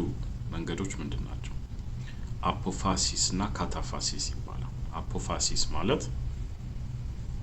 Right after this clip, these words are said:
አሉታዊ መግለጫ ነው። እግዚአብሔር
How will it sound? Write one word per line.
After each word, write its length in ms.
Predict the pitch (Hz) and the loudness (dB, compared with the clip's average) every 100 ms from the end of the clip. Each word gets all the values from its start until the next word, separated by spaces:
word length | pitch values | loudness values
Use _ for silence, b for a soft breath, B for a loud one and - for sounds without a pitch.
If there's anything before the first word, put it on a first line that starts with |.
| - - - - - - - | -4 -4 -4 -2 -2 0 2
አሉታዊ 440 | 101 92 - 92 76 | 4 6 6 4 4
መግለጫ 380 | 69 67 69 - | 2 0 2 0
ነው። 180 | - - - - - - - - - - - - - - - - - - | 0 -4 -4 -4 -2 -2 -2 -2 -2 -2 -2 -2 -2 -2 -2 -4 -4 -2
እግዚአብሔር 640 | 92 - 92 90 107 131 | 0 4 6 6 8 8